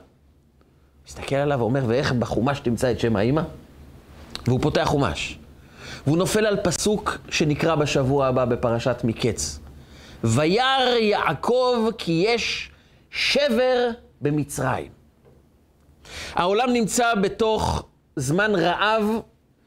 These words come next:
שהמקום היחיד שיש בו מזון זה מצרים, וכל העולם יורדים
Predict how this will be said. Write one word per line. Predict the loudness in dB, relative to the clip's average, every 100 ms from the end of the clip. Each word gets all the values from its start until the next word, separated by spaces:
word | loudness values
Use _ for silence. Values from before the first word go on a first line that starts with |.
| _ -20 _ _
שהמקום | -6 -2 0 2 2 2 2 0 0 0
היחיד | 2 2 0
שיש | 0 0 0
בו | 0
מזון | 2 2 2 2 2
זה | 0
מצרים, | 0 0 0 0 2 0
וכל | -2 0 0 2
העולם | 2 0 0 0
יורדים | 0 0 0 0 0 -2